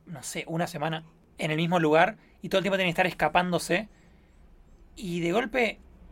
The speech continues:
si, si sostenés esa, en, tipo, esa idea y la transmitís al final, cuando terminan de ganar, entendés realmente esa celebración. No es tipo, "Eh, le ganamos a los villanos". Sí, le, re-, le ganamos a un régimen dictador que nos está persiguiendo desde hace años,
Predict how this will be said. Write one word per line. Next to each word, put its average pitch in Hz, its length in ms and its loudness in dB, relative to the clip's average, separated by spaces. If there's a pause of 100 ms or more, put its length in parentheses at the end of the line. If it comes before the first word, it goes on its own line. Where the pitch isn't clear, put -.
(160)
si, - 300 -6
si 170 300 -6
sostenés 185 540 2
esa, 190 320 0
en, 160 200 -4 (180)
tipo, 165 180 0
esa 180 160 0
idea 160 400 2 (280)
y 202 60 -10
la 151 80 0
transmitís 160 380 -2
al 180 100 2
final, 165 460 0
cuando 139 240 -8
terminan 170 320 -2
de 160 100 0
ganar, 156 380 2 (420)
entendés 180 400 -2
realmente 226 420 0
esa 160 120 -8
celebración. 151 580 0
No 233 80 2
es 240 100 2
tipo, 175 280 0 (260)
"Eh, 285 260 -2
le 202 100 0
ganamos 233 380 2
a 196 280 2
los 185 340 0
villanos". 170 680 -2 (760)
Sí, - 160 -8
le, 175 500 0
re-, 170 300 -2
le 170 120 -4
ganamos 208 420 2
a 196 80 2
un 196 140 2
régimen 196 420 -2
dictador 160 440 2
que 180 80 -6
nos 151 80 -4
está 196 160 4
persiguiendo 190 640 0
desde 147 200 2
hace 156 280 -2
años, 214 480 0